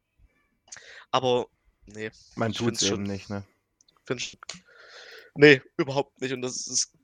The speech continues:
Speaker 1: das Schlimme.
Speaker 2: Ach, nee.
Speaker 1: Wohlstandsverwahrlosung war heute das Wort, das Wort des Tages bei uns auf Arbeit.
Speaker 2: Das kann ich ja auch mal
Speaker 1: Ah,
Speaker 2: anbringen.
Speaker 1: so.
Speaker 2: Wohlstandsverwahrlosung. Das klingt eigentlich ganz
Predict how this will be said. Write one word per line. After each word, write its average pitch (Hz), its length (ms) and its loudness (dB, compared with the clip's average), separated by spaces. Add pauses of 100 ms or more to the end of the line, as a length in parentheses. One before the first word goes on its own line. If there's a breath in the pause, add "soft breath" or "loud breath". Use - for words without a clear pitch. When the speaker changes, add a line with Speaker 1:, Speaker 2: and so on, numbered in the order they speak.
(100)
Speaker 1:
das - 180 -4
Schlimme. 120 380 -2 (380)
Speaker 2:
Ach, - 80 4
nee. 190 60 10
Speaker 1:
Wohlstandsverwahrlosung 131 1120 2 (100)
war 123 160 -4
heute 147 220 -2
das 135 260 -2
Wort, 160 240 2 (220 soft breath)
das - 180 -4
Wort - 140 0
des - 100 -6
Tages 143 300 2
bei 120 80 -2
uns 113 100 -4
auf 107 80 -10
Arbeit. 110 300 -6 (1800)
Speaker 2:
Das - 220 -14
kann 110 200 0
ich 117 120 -4
ja 147 220 6
auch 147 180 2
mal 131 140 8
Speaker 1:
Ah, - 100 10
Speaker 2:
anbringen. 101 380 2
Speaker 1:
so. 110 220 4
Speaker 2:
Wohlstandsverwahrlosung. 101 880 -2
Das - 120 -16 (140)
klingt 123 200 -6
eigentlich 110 240 -2
ganz 101 180 -8